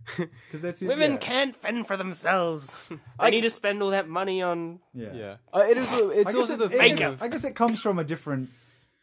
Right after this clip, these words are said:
Speaker 1: like, a diff-, it comes, comes from a different time of when, I guess,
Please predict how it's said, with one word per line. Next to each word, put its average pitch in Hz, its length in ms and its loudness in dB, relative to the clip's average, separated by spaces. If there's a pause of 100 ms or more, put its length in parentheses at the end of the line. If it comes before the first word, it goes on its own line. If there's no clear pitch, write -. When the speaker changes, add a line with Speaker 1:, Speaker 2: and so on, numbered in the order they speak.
Speaker 1:
like, 131 360 -6 (160)
a 139 60 -8
diff-, 135 280 -10
it 139 160 -12
comes, 185 240 -8
comes 226 180 -8
from 170 120 -8
a - 20 -6
different 123 240 -10
time 107 440 -14
of 110 120 -20
when, 117 260 -10
I 107 100 -14
guess, 107 260 -18